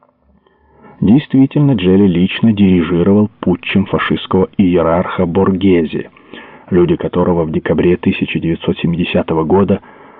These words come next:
заняли здание Министерства внутренних дел Италии,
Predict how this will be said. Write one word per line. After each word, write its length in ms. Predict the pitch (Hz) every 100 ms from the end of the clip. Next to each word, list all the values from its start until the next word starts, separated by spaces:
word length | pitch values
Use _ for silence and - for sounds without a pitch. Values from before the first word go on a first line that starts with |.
| - -
заняли 500 | 80 98 101 92 85
здание 380 | 87 90 92
Министерства 680 | 87 82 80 - 90 - 90
внутренних 760 | 82 87 90 - 85 85 82 80
дел 260 | 90 90 87
Италии, 600 | - 85 87 98 113